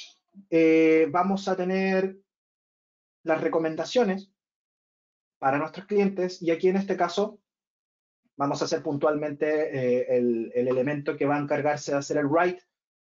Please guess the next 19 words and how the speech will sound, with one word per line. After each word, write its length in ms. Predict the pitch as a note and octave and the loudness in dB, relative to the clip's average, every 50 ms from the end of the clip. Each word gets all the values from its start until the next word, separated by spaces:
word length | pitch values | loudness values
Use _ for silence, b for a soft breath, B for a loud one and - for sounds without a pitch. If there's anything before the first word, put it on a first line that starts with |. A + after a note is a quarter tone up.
| _ _ _ _ | _ _ _ _
pero, 520 | - F3+ F3 F3+ F3+ F3+ F#3 F#3 F3+ F3+ - | -2 0 4 4 6 6 6 6 4 2 0
eh, 600 | C#3+ C#3+ C#3 C3+ C3+ C3 C3 C3 B2+ B2+ B2+ - _ - | -2 -2 0 0 0 0 -2 -4 -6 -8 -10 -14 _ -10
puntualmente 440 | D3+ D3 C#3 E3 D#3+ E3 D#3+ E3 | -8 -4 -2 -2 -2 -2 -2 -2
para 160 | D#3 D#3+ D3+ D3+ | -2 -2 0 -2
la 100 | D3+ C#3+ | -2 0
capa, 320 | D3 D#3 D#3+ D#3 D3 - - | 0 0 0 0 -2 -4 -4
la 160 | C#3 C3+ C3 | -4 -4 -4
capa 200 | C#3+ C#3+ D3+ C#3+ | -2 -4 -4 -4
publish, 380 | - C#3+ B2+ A#2 A#2 - - - | -4 -6 -8 -8 -10 -12 -14 -16
puesto 220 | C3+ B2+ - C#3 | -14 -14 -10 -8
que 80 | C#3 C3+ | -6 -4
vamos 260 | C3+ C3+ C#3+ C#3 - | -4 -4 -6 -6 -6
a 40 | C#3 | -4
guardar 260 | C#3+ C#3 C#3 C3 - | -2 -2 -2 -4 -6
solamente 680 | - - C#3 C#3+ C#3+ D3+ D3+ C#3+ - C3 B2 A#2+ - | -8 -8 -6 -6 -6 -6 -6 -4 -2 -2 -2 -2 -2
el 120 | B2+ B2 B2+ | -6 -8 -8
I 60 | B2 | -6
P 120 | B2 C#3 | -4 -2
address, 500 | C#3+ C#3+ C#3+ D3+ E3+ F#3 F#3+ - - _ | 0 0 0 0 -2 -4 -6 -8 -16 _